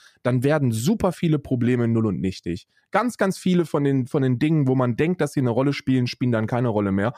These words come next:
Äh, unterm Strich gibt es ganz wenige Menschen in eurem Leben und ganz, ganz viele Emo-, äh, ganz wenige Emotionen in eurem Leben, die eine Rolle spielen. Konzentriert euch auf die und nicht auf den ganzen Scheiß, der euch runterzieht.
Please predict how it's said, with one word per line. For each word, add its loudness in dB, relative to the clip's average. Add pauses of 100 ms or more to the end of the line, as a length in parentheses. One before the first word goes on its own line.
(340)
Äh, 0
unterm 0
Strich -4
gibt -4
es -6
ganz 0
wenige 2
Menschen 0
in 0
eurem 0
Leben 2
und -2
ganz, -2
ganz -2
viele 2 (180)
Emo-, 0
äh, 0
ganz -2
wenige 0
Emotionen -2
in -2
eurem 0
Leben, 0
die 0
eine 0
Rolle 0
spielen. -2 (300)
Konzentriert 0
euch 0
auf -2
die 0 (280)
und 2
nicht 2
auf -6
den 0
ganzen -2
Scheiß, -2
der 0
euch -2
runterzieht. -2